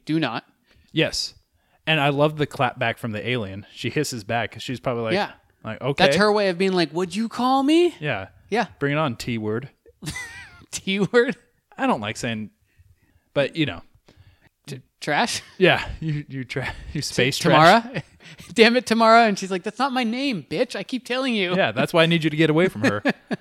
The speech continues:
Speaker 2: That was fourteen of the most funny, memorable, cheesy, puntastic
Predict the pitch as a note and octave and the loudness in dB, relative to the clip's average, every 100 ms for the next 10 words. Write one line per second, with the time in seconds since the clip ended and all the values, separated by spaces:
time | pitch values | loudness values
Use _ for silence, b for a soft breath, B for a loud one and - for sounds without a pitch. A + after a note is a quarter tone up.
0 | b b b b b _ _ C#3+ F#3+ A3 | b b b b b _ _ 2 2 4
1 | F#3+ - - - E3+ F3+ - F3 F3 E3+ | 2 0 -8 -2 2 2 2 0 -2 0
2 | D3+ D3 C3+ B2 C#3 C3+ C3+ - - - | 4 4 2 0 0 2 0 -2 -6 -10
3 | _ _ _ - G3 D#3+ C3+ D3 E3 C#3 | _ _ _ 4 4 4 -2 -2 -2 -2
4 | B2+ A#2+ - F3+ B2+ C3 A#2+ A2 - F3+ | -4 -2 -2 -2 -2 -2 -2 -4 -4 -6
5 | D#3+ D#3 C#3+ - C3+ B2 | -2 -2 -2 -2 -6 -8